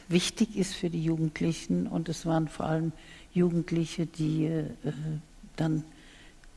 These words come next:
äh, Zeitungen, also Schülerzeitungen geschrieben haben, Redaktorinnen und Redaktoren. Und da fand ich, ja, da musst du wirklich hin. Und ich war mit den Schülern dort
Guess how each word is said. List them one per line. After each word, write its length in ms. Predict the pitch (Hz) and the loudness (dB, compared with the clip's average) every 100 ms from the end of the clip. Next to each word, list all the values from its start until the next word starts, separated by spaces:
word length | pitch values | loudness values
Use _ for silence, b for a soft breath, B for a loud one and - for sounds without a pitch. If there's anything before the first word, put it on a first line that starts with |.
| - - | -8 -2
äh, 220 | 156 147 - - - - | 0 -2 -6 -20 -20 -10
Zeitungen, 680 | - 156 165 190 180 185 - | 4 6 6 4 4 2 2
also 260 | 160 151 156 | 0 0 -2
Schülerzeitungen 840 | - 196 196 190 190 185 190 185 | 2 4 4 4 4 2 0 -2
geschrieben 460 | 180 - 180 180 175 | -2 0 0 2 0
haben, 140 | 185 | 0
Redaktorinnen 840 | 170 160 160 - - 170 160 160 160 | 0 0 -2 -2 0 2 2 0 -2
und 260 | 156 - | -4 -2
Redaktoren. 720 | 156 147 147 - - 165 170 | -2 -2 -6 -6 -4 -2 -4
Und 220 | 175 160 - B B B B - | -4 -6 -8 B B B B -4
da 80 | 156 | -4
fand 300 | - 151 147 | 0 0 0
ich, 180 | 143 - | -4 -2
ja, 240 | 131 131 | -2 -4
da 120 | 143 143 | -4 -2
musst 360 | 143 - - | -2 -4 -6
du 140 | 147 165 | -6 -4
wirklich 420 | 151 - 147 - | -6 -4 -6 -2
hin. 260 | 156 143 | -2 0
Und 220 | 147 151 135 | -2 -2 -2
ich 320 | 143 - 175 | -6 -6 0
war 180 | 160 170 | 0 0
mit 300 | 165 - - - | -2 -6 -14 -4
den 180 | 160 160 | -2 0
Schülern 420 | - 165 156 147 | -2 0 2 2
dort 440 | 143 160 175 175 | 2 2 2 -2